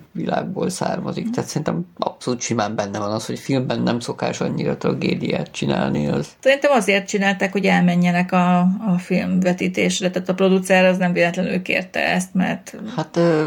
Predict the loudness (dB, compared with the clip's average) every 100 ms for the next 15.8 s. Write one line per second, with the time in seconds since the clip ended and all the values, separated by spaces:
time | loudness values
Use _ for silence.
0 | 0 0 2 2 2 2 0 0 -2 0
1 | 0 2 0 2 0 0 -4 -8 -4 -4
2 | -2 -4 -2 -2 0 0 0 0 2 2
3 | 2 0 0 2 2 0 0 0 0 0
4 | 0 -2 -4 -12 -20 -4 -4 0 0 2
5 | 0 0 0 -2 -2 -6 -4 -2 0 -2
6 | -2 -4 -4 -6 -12 -4 -2 0 2 4
7 | 4 4 4 4 2 0 0 -2 0 2
8 | 2 2 0 0 0 2 0 -2 -2 -4
9 | -6 -2 2 2 2 0 4 4 6 6
10 | 6 6 4 4 4 4 4 2 2 2
11 | 2 2 2 2 2 2 4 4 2 -2
12 | 2 0 2 0 -2 -2 -4 -2 -2 0
13 | 0 -2 -4 -8 -20 -6 0 4 6 8
14 | 10 10 8 4 4 4 4 4 4 4
15 | 6 6 6 4 2 2 2 0